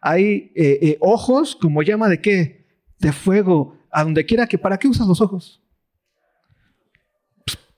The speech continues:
¿para cuántos les gusta caminar con los ojos cerrados en un lugar que no conoces? ¿Has, has jugado a la gallinita ciega? Y hasta te ríes, ¿no? Se ven chistosos. Y se caen, ¿no?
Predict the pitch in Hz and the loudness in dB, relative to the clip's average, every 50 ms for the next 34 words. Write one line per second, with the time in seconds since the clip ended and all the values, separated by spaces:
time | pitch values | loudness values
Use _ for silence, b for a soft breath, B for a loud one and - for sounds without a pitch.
0 | _ _ _ _ _ _ _ _ _ _ _ _ _ - 156 143 143 139 139 175 | _ _ _ _ _ _ _ _ _ _ _ _ _ -4 -4 -2 -2 -6 -8 -12
1 | - _ _ _ _ _ _ _ _ _ _ _ - 190 202 196 214 196 165 147 | -20 _ _ _ _ _ _ _ _ _ _ _ -4 -4 -2 0 0 2 2 2
2 | 147 151 180 170 - 185 - - 147 147 156 170 165 - 160 143 143 151 156 143 | 0 0 -2 -2 -2 -4 -4 -6 -8 -4 -2 -4 -2 -2 -2 0 0 0 0 0
3 | - - 143 143 139 135 135 - - _ _ _ _ _ - 147 143 151 156 147 | 0 0 -2 -2 -2 -4 -12 -16 -20 _ _ _ _ _ 0 0 2 2 2 2
4 | 147 147 147 - 147 143 147 - 151 143 139 131 131 135 - - _ _ _ _ | 2 0 0 -2 -4 -4 -2 -2 -2 -2 0 -2 -2 -4 -6 -12 _ _ _ _
5 | _ _ _ _ _ _ _ _ _ _ _ _ _ _ _ - 156 135 147 147 | _ _ _ _ _ _ _ _ _ _ _ _ _ _ _ -4 -2 0 0 0
6 | 156 160 156 156 165 - - - - 175 170 165 170 170 156 143 127 123 120 120 | 0 2 2 0 0 -2 -6 -6 -4 -2 0 0 2 2 0 0 0 0 -2 -2
7 | 131 139 165 165 160 160 120 - 175 175 220 254 254 - _ _ _ _ _ _ | -2 -4 -4 -2 -2 0 0 0 0 0 0 -2 -4 -6 _ _ _ _ _ _
8 | _ - 127 139 - - - - 147 185 214 185 175 214 214 - 165 165 170 165 | _ -6 -4 -2 -2 -2 0 0 0 2 0 0 0 -2 -2 -2 -2 -2 -4 -2
9 | - 170 - 190 190 - 240 202 - - _ _ _ _ _ _ _ _ _ _ | -4 -4 -2 0 2 2 0 0 -2 -12 _ _ _ _ _ _ _ _ _ _
10 | _ _ - 147 - - - - - 156 170 202 196 220 214 - _ _ _ _ | _ _ -4 -2 0 0 -4 -2 -2 -2 0 0 -2 -4 -6 -14 _ _ _ _
11 | _ _ _ _ _ _ _ _ _ _ 277 233 196 208 - | _ _ _ _ _ _ _ _ _ _ -4 -2 0 0 -2